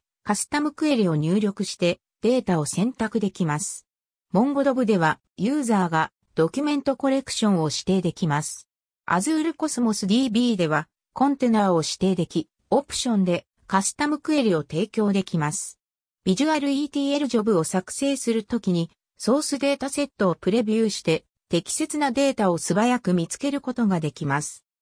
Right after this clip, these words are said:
また、ユーザーはこれらのデータベースをイーティーエルパイプラインのターゲットとして使用して、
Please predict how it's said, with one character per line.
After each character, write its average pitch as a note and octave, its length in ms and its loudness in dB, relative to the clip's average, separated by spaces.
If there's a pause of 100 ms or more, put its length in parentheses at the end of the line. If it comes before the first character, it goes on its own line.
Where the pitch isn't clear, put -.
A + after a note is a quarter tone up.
(220)
ま F#3 120 0
た、 G#3 240 -2 (240)
ユ D#4+ 280 2
ー - 20 -4
ザ B3 220 2
ー - 20 0
は F3 120 2
こ G#3+ 140 0
れ C#4+ 120 4
ら C#4 120 2
の F#3 140 4
デ F#3+ 140 2
ー B3+ 40 -6
タ B3 120 -2
ベ B3+ 160 0
ー - 20 0
ス F3+ 140 0
を D#3+ 180 0 (160)
イ G#3 180 0
ー C#4 40 -12
テ C#4+ 100 -4
ィ C#4 140 0
ー - 20 0
エ C#4 60 -2
ル C#4 100 -2
パ C4 180 -2
イ B3+ 100 -4
プ C#4+ 180 0
ラ C#4 140 2
イ C4 60 2
ン A3 80 4
の E3+ 120 0
タ C#4 220 2
ー B3+ 40 0
ゲ A3 120 0
ッ - 40 -4
ト G#3 200 -2
と F#3 120 0
し - 100 -10
て F3+ 120 0
使 - 180 -4
用 E3 160 2
し - 120 -8
て、 - 240 -4